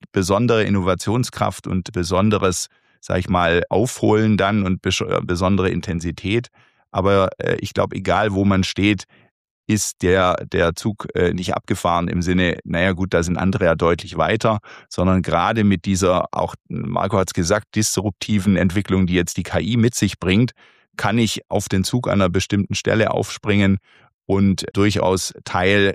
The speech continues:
dieser, dieser Reise, die wir jetzt schon öfters genutzt haben, äh, sein. Und ich glaub, das wäre so die Empfehlung, die ich dem Mittelständler geben würde, egal wo er heute steht, sich jetzt auf diese Reise aufzumachen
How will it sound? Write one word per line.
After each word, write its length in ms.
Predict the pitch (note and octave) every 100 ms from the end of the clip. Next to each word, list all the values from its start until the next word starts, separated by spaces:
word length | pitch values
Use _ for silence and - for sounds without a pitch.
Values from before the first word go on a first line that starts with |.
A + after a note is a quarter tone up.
| -
dieser, 380 | G2+ F2+ F2+ F2+
dieser 280 | - F2+ F2
Reise, 300 | F2+ A2 F#2+
die 160 | E2+ E2
wir 60 |
jetzt 160 | D#2+ -
schon 120 | -
öfters 300 | - - E2+
genutzt 400 | - E2 - -
haben, 220 | D#2+ D#2
äh, 180 | - E2
sein. 320 | D#2+ D#2+ G2+
Und 100 | F2
ich 120 | E2
glaub, 200 | - E2+
das 180 | - -
wäre 180 | F2 F2
so 120 | F2
die 260 | E2 F2 D#2 _ - _
Empfehlung, 480 | - F2+ G2 G2+ F2+
die 80 | F2
ich 160 | F2 -
dem 160 | F2
Mittelständler 800 | F2+ F#2 F2+ F2+ F2+ E2+ E2 E2
geben 320 | F#2+ F#2+ F#2
würde, 240 | E2+ F2 E2+
egal 320 | F2 F2 F2+
wo 120 | F2+
er 120 | F2
heute 280 | F2+ F#2 F2+
steht, 320 | - F#2 G2
sich 220 | - F2+
jetzt 340 | F2+ F#2 - -
auf 160 | F2+ -
diese 260 | F2 E2+
Reise 300 | E2 E2+ F2
aufzumachen 640 | F2 G2+ - F2+ F2 G#2+